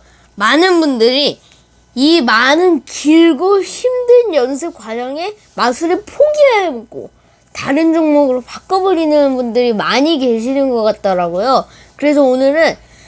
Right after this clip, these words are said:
마술을 보다 편하고 쉽게 할 수 있게 해주는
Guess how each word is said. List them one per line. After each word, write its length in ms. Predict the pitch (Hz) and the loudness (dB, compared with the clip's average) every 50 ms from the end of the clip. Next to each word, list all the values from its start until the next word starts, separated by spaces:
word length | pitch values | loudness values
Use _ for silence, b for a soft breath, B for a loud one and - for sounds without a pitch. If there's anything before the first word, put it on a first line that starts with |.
| b b b b - - | b b b b -8 -4
마술을 580 | 208 226 254 262 254 302 302 320 302 233 196 | -2 -2 0 0 -2 -2 0 0 0 0 -2
보다 400 | - - 226 240 247 262 269 269 | -2 0 0 2 2 2 2 0
편하고 640 | - - - - 480 523 508 494 440 349 - 415 453 | -2 -8 -6 -4 -2 0 0 0 0 0 2 2 2
쉽게 680 | 440 - - - 605 - - - - 440 277 - - - | 2 0 -2 -4 -6 -8 -10 -4 -2 0 0 0 -2 -6
할 280 | - - 339 359 359 339 | -8 -6 -4 -4 -4 -4
수 180 | - - - 285 | -6 -8 -8 -8
있게 280 | 226 - - 247 226 | -8 -4 -2 -2 -2
해주는 360 | 220 196 208 233 285 349 403 | -2 -2 -6 -6 -4 -6 -6